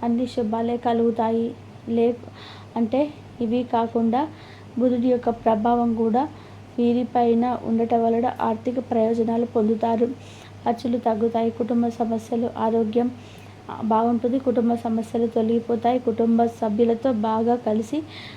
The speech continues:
ఆనందంగా, ఉత్సాహంగా గడుపుతారని చెప్పుకోవచ్చు. ఖర్చులు తగ్గుముఖం పడతాయి. కుటుంబ సమస్యలు, ఆరోగ్యం అంటే కుటుంబం ఏదైతే ఉంటుందో, మీ కుటుంబంలో వ్యక్తులు ఆరోగ్య సమస్యలతో బాధపడుతున్నారో అవి కూడా తొలగిపోయి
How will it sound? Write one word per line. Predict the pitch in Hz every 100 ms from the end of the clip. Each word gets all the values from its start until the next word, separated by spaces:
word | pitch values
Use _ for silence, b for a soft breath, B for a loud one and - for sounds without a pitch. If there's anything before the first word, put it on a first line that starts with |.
| B -
ఆనందంగా, | 226 233 240 233 233 220 240
ఉత్సాహంగా | 233 220 247 214 233 233
గడుపుతారని | 220 220 220 220 226 220 262
చెప్పుకోవచ్చు. | 254 214 214 226 220 214 - 254 - B B B -
ఖర్చులు | 233 233 269 240
తగ్గుముఖం | 240 226 208 247 233 240
పడతాయి. | 233 226 214 226 226 240
కుటుంబ | 240 233 233 233
సమస్యలు, | 233 220 226 - 233 226 -
ఆరోగ్యం | 220 226 208 233 254 277 B B B B
అంటే | 214 240
కుటుంబం | 247 220 254 240 226 262 302 - - - -
ఏదైతే | 226 233 226 240 233
ఉంటుందో, | 226 214 226 233
మీ | 226
కుటుంబంలో | 220 220 226 240 233 226
వ్యక్తులు | 220 - 269 330 B B B B -
ఆరోగ్య | 220 240 220 240
సమస్యలతో | 233 226 226 240 226 226
బాధపడుతున్నారో | 226 220 220 220 226 214 226 220 233 302 B B B
అవి | - 233
కూడా | 240 247
తొలగిపోయి | 247 226 233 220 240 247